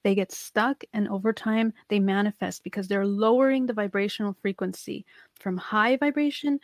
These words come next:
to lower. So a slower wavelength begins to manifest in a heavier form. And so that is manifest in the body. So all of those tools are things that have been studied for centuries. None of this is new. I mean, if you look at the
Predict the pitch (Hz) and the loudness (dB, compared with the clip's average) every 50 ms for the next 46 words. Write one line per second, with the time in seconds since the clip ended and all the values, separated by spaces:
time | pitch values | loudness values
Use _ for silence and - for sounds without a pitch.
0 | - _ _ - - - 240 220 208 214 214 208 190 - - 196 - - 202 208 | -8 _ _ -12 -6 -4 -2 2 4 4 4 4 2 0 -4 -6 -6 -6 -6 -6
1 | 190 - - - 233 240 247 269 294 294 277 247 233 240 254 269 269 - - 208 | -6 -8 -6 -2 2 4 6 8 8 8 6 6 4 4 4 2 2 0 -2 -2
2 | 196 196 202 202 - _ - - - - - _ _ _ 202 220 - 233 226 214 | 0 0 0 -2 -4 _ -18 -20 -20 -20 -20 _ _ _ -2 0 2 2 0 0
3 | - - 220 208 214 214 214 220 220 - - 214 208 202 - - - 196 190 175 | 0 0 0 2 2 2 2 0 -2 0 -2 -2 -2 -2 -4 -2 -2 -2 -2 -2
4 | - - 214 208 214 208 202 196 190 - _ - 190 - - - - - 208 - | -2 -2 0 2 4 4 4 2 0 -2 _ -4 -2 -2 -2 -4 -4 -6 -6 -8
5 | _ _ _ _ _ _ _ _ - 202 196 - - 214 190 190 202 202 202 - | _ _ _ _ _ _ _ _ -2 0 0 0 0 0 4 4 4 4 4 2
6 | - 208 185 196 196 190 190 190 - - 185 180 - - 185 185 185 214 240 240 | 0 -2 0 2 2 2 2 0 -2 -4 -6 -6 -4 -4 -4 -2 0 0 2 2
7 | 208 - - 202 - - - 220 202 202 - - - - - - - - _ _ | 2 0 -2 -6 -4 0 2 2 2 2 -2 -12 -20 -20 -20 -20 -20 -20 _ _
8 | _ _ _ - 247 294 330 339 320 294 311 294 285 - - - - - 285 285 | _ _ _ 6 6 8 8 6 4 4 4 2 2 2 -2 -8 -2 2 4 6
9 | 277 262 208 185 - 185 - - - _ _ _ - 233 233 226 220 - - 269 | 8 8 6 4 2 -2 -8 -14 -20 _ _ _ 2 4 4 4 4 4 2 2
10 | 269 269 - 262 - 214 233 208 - 214 196 - - 220 202 196 202 208 190 - | 2 2 2 2 2 0 0 2 2 2 0 0 0 0 0 2 0 -2 -2 -4
11 | - 220 - - 359 403 403 - - 185 165 180 185 - 220 247 294 311 285 - | -6 -8 0 2 2 2 2 2 2 2 0 0 2 2 4 6 6 4 4 2
12 | 285 - - 214 196 - 202 208 247 294 262 180 - - - _ _ _ _ _ | 0 0 -2 -4 -2 0 2 2 4 2 2 2 -2 -4 -12 _ _ _ _ _
13 | _ _ _ _ _ _ _ _ _ _ - 247 226 226 226 226 220 208 220 226 | _ _ _ _ _ _ _ _ _ _ 2 4 6 6 6 4 4 4 4 6
14 | 226 233 240 - 294 285 - 262 240 226 214 202 202 | 8 8 8 6 4 4 6 6 8 8 8 6 4